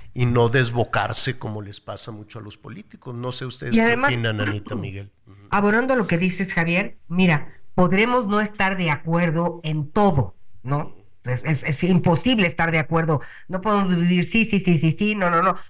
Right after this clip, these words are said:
Speaker 2: No, el hecho de tener la posibilidad de debatir, de entablar un diálogo, de no estar de acuerdo, pues ya vamos de gane.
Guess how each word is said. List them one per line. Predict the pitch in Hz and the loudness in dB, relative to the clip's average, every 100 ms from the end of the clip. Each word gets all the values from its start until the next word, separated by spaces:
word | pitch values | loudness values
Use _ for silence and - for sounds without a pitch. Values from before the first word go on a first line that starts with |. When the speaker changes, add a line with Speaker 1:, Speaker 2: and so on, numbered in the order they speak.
| - | 0
Speaker 2:
No, | 466 - 196 - - - - - | 2 2 0 -4 -12 -16 -16 -16
el | - 220 | -2 0
hecho | 233 302 302 | 0 0 -2
de | 254 | -2
tener | 185 180 190 | -2 0 2
la | 208 | 0
posibilidad | 175 147 147 151 156 165 | 0 0 2 2 2 2
de | 165 | 0
debatir, | 151 135 131 - 196 202 | -2 0 0 6 6 8
de | 160 | 4
entablar | 135 127 143 151 | 2 0 2 2
un | 143 | 4
diálogo, | 160 180 190 175 - - - | 4 4 4 0 -2 -8 -6
de | 180 | -4
no | 190 | -2
estar | 202 220 | -2 -2
de | 190 | 0
acuerdo, | 156 180 175 202 202 - - | 0 0 0 -2 -6 -12 0
pues | 185 | 2
ya | 170 226 | 4 2
vamos | 240 240 226 | 2 2 2
de | 170 156 | 2 2
gane. | 180 202 185 156 | 2 0 0 -2